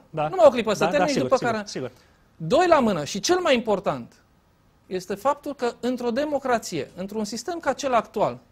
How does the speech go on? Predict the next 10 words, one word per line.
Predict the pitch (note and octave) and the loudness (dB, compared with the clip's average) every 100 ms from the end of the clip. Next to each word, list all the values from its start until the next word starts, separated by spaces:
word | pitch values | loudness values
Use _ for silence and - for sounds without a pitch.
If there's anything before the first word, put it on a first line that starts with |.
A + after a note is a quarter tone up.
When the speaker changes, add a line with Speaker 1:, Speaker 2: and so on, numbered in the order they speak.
| _ _ _ _ | _ _ _ _
Speaker 2:
pseudodemocrație, | - C#4+ G#3 D#3 D3 C#3+ C3+ C#3+ C3 D#3 | 2 4 4 2 -2 -4 -4 -6 -6 -6
pentru | G3 G3+ | -8 -4
că | |
asta | F#3+ | 2
Speaker 1:
Corect. | D#3 F#3+ | 4 4
Speaker 2:
nu | D#3+ | 0
e | |
democrație. | D3+ C#3 D3+ D3+ | -2 -4 -6 -2
Speaker 1:
Corect, | G3 F#3+ - | -2 -4 -8
corect. | F3 D#3 - | -10 -10 -12